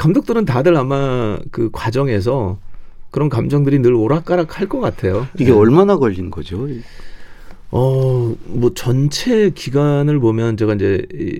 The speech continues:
Speaker 1: 이 시나리오를 집필하고 이제 원-, 음, 시나리오를 제가 썼고요.
Speaker 2: 그 원작이 있어도 이제 감독님이 또 시나리오를
Speaker 1: 그럼요.
Speaker 2: 쓰는
Speaker 1: 예,
Speaker 2: 거죠?
Speaker 1: 그렇죠. 그 과정이 그러고 이제 시나리오를 써서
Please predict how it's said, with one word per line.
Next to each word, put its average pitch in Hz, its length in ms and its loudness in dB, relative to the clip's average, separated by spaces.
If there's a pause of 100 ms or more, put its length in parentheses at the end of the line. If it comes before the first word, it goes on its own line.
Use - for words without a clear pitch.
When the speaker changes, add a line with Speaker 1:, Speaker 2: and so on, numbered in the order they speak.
Speaker 1:
이 160 260 -6
시나리오를 117 640 -2
집필하고 110 760 -2 (220)
이제 98 160 0
원-, 101 160 0 (160)
음, 107 240 -4
시나리오를 147 400 0
제가 101 180 -2
썼고요. 120 460 -2
Speaker 2:
그 139 120 4
원작이 156 440 6
있어도 147 420 4
이제 107 380 4
감독님이 110 680 2
또 117 80 0
시나리오를 143 640 4
Speaker 1:
그럼요. 90 180 0
Speaker 2:
쓰는 110 320 4
Speaker 1:
예, 62 40 2
Speaker 2:
거죠? 92 140 0
Speaker 1:
그렇죠. 95 440 -2 (160)
그 107 220 -6
과정이 101 760 -2 (1080)
그러고 113 300 4
이제 - 400 -4
시나리오를 113 420 0
써서 127 680 0